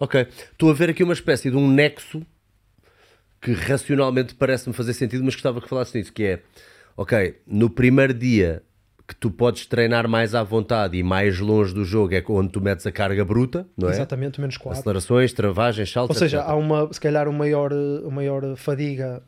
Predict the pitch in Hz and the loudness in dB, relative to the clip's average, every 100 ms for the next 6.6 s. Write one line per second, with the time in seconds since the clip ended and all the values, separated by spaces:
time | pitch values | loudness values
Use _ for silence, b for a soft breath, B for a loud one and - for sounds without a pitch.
0 | - 95 95 135 - 135 147 170 202 95 | -6 -2 0 -2 -4 -2 0 -2 -4 0
1 | 98 87 151 151 143 156 135 143 131 117 | 0 2 2 2 0 -4 -4 -4 -4 -6
2 | - b - 127 127 123 139 131 135 139 | -14 b -10 -8 -6 -4 -4 -4 -4 -4
3 | 143 139 - - - 131 147 175 - b | -4 -6 -8 -8 -10 -6 -4 -4 -8 b
4 | b b - 123 151 143 123 120 - 131 | b b -14 -2 0 0 -4 -8 -8 -6
5 | 131 127 131 131 127 131 131 131 127 131 | -4 -2 -2 -4 -4 -4 -4 -4 -4 -4
6 | 135 165 196 170 139 | 0 0 0 -4 -6